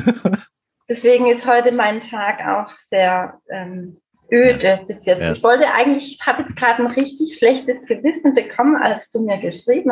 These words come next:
Speaker 2: hast, muss ich ganz ehrlich sagen.
Speaker 1: Wieso?
Speaker 2: Na ja, du hast dich gemeldet und ich dachte gleich, Mist, eigentlich wollte ich doch heute schwimmen gehen. Aber ich konnte nicht. Ich war zu fertig.
Speaker 1: Ist doch nicht schlimm.
Speaker 2: Ja,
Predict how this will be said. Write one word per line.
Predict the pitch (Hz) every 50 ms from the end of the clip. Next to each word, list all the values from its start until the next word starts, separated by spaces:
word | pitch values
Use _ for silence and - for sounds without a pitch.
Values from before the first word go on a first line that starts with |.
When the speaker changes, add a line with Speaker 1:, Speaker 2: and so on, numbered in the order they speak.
| 233 214
Speaker 2:
hast, | - - - - _
muss | - 196 208 - _
ich | _ -
ganz | 214 214 262 262 -
ehrlich | - 196 202 214 240 240 233 -
sagen. | - 196 190 190 190 - 240 277 - - _ _ _ _ -
Speaker 1:
Wieso? | - - - 73 82 92 _ _ _ _ _ _ _ _ _ _ _ _ -
Speaker 2:
Na | 247 214 220
ja, | 240 220 240 247 247
du | 311 277
hast | 311 320 285 277 - -
dich | 226 240 233 -
gemeldet | - 240 247 214 208 185 190 202 233 269 330 392 440 - - _ - - - - _
und | - 262 240 - -
ich | - 247 294 - -
dachte | - 262 262 269 - - 302 277
gleich, | 277 285 254 226 269 262 - -
Mist, | 240 302 302 - - -
eigentlich | - 190 226 247 240 247 269 254 - -
wollte | 226 233 240 254
ich | 269 - _
doch | 254 262 - -
heute | 294 302 285 294 -
schwimmen | - - 285 294 320 311 320 311 285 262 254
gehen. | 262 - 196 185 180 185 233 262 262 - - - _ _ _ -
Aber | 330 302
ich | 302 - -
konnte | - - 359 302 294 311 294 294 - 208
nicht. | 202 - - 269 - - _ _ - _ _ _ _ _ -
Ich | 285 277 - -
war | - - - -
zu | - - _ _ _ -
fertig. | - - - - - 202 - - - _ _ _ _ _ _ _ _
Speaker 1:
Ist | - 208
doch | 170
nicht | 214 254 220 -
schlimm. | - 107 156 240 226 - 73 - _ - - - - _ _ _ _ - - - - _ _
Speaker 2:
Ja, | - 247 233 214 196 190 190 190